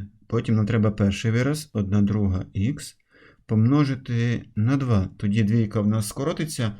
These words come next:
і буде просто ікс. Ну і додати чотири — це два у квадраті. Є. Далі відняти,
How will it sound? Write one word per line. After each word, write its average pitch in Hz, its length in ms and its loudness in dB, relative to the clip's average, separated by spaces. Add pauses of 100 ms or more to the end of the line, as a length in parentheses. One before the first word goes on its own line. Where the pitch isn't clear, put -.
(140)
і 104 100 -2
буде 101 240 2
просто 101 360 -6
ікс. - 420 -2 (540)
Ну 131 260 -2
і 110 200 4
додати 151 560 0 (540)
чотири — 117 500 -2
це 101 500 0
два 110 460 0 (360)
у 101 120 -4
квадраті. 104 540 0 (560)
Є. 127 280 -4 (560)
Далі 107 440 4 (680)
відняти, 110 800 2